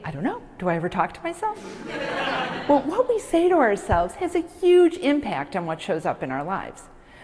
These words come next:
What we think and what we say is incredibly powerful. It can be used for positive, empowering things, or it can actually be devastating. I want to share a story with you about a woman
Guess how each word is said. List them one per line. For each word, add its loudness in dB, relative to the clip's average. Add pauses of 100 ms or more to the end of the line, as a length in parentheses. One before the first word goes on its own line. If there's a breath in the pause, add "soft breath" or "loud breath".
(220 loud breath)
What 6
we 4 (140)
think 2
and 0
what 0
we -2
say 0
is 0
incredibly 0
powerful. -2 (600 loud breath)
It -2
can 2
be 6
used 2
for 0
positive, 0
empowering 2
things, -4
or -2
it -6
can -4
actually -2
be -8
devastating. -6
I -20
want -2
to -10
share 2
a 2
story 2
with -4
you -10
about 2
a 4
woman -2